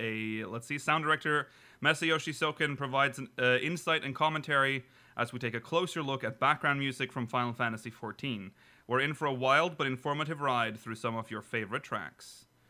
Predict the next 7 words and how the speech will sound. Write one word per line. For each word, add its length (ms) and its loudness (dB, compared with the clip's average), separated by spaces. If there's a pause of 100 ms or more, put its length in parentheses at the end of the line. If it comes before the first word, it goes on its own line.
(360)
Presented 380 -4
by 340 2
Soken 680 -2
and, 460 4 (100)
uh, 260 2
Kazuyoshi 720 -4 (600)
Mochizuki. 960 -8